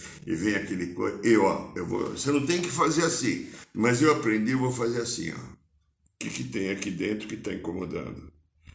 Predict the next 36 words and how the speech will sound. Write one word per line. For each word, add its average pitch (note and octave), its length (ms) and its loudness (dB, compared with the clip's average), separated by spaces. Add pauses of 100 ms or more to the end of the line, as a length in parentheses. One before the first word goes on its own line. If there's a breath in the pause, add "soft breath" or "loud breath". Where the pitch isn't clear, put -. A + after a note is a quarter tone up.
(140 soft breath)
Que A#2 120 0
aquela C#3+ 500 4
pessoa, C#3+ 640 4
quando C3 380 4
tomou C3+ 280 4
aquela C3+ 280 4
atitude, B2+ 520 0
disparou C3+ 480 4
um C#3 80 4
gatilho. D3+ 560 8 (680 soft breath)
E B2+ 180 12
eu F#3 320 12
tenho D#3 300 10
algo C#3+ 280 8
pra C#3 160 6
olhar, C3 400 6
pra B2+ 120 2
curar, B2+ 440 4
pra A#2+ 100 2
aceitar, B2+ 680 2
pra, G#2+ 240 2 (320 loud breath)
pra C3+ 140 4
poder C3 280 4
abraçar. A#2+ 880 2 (800)
Lembra, G#2+ 380 0
a E2 40 -10
gente F#2+ 220 -4
falou G2 280 -4
muito A#2+ 320 0
no G2 200 -4
curso, F#2 380 -2
se E2+ 140 -8
tem G#2 160 -6
algum G2 300 -4
dos F#2 200 -6
alunos F2+ 500 -4